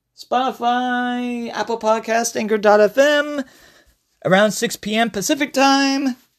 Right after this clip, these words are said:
Check out to see if you can listen on to the favorite pa-, podcast platform that you are listening to. And if you want to shop, well, you can shop online in the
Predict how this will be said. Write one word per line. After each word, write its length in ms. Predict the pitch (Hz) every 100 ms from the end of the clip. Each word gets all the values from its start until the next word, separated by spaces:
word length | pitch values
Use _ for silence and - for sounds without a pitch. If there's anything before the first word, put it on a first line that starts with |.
| _
Check 160 | - 381
out 180 | 190 -
to 120 | 160
see 540 | 156 185 170 170 165
if 100 | 175
you 100 | 180
can 180 | 156 165
listen 340 | 170 175 185 165
on 180 | 156
to 140 | 151 156
the 180 | 143 139
favorite 480 | - 151 147 -
pa-, 220 | - 156 - _
podcast 720 | 160 160 156 156 151 160 156 -
platform 540 | 147 147 156 151 147
that 180 | 135 131
you 140 | 139
are 120 | 143
listening 560 | 135 135 131 127 117 110
to. 340 | - 107 92 - _ _ _ _ _ _ _ _ _ _ _ _ _ _ _ _ _ _ _ -
And 180 | 277 311
if 160 | 277
you 120 | 240
want 180 | 240 233 160
to 60 |
shop, 580 | 160 - 277 196 208 - _ _ _ _ _ _ _ _ _ _ _ _ _ _ _ _ _ _ _ _
well, 400 | 190 202 135 135
you 240 | 143 175 175
can 200 | 175 160
shop 500 | - 175 196 262 254
online 640 | 269 269 208 139 139 202
in 100 | 151
the 160 | 147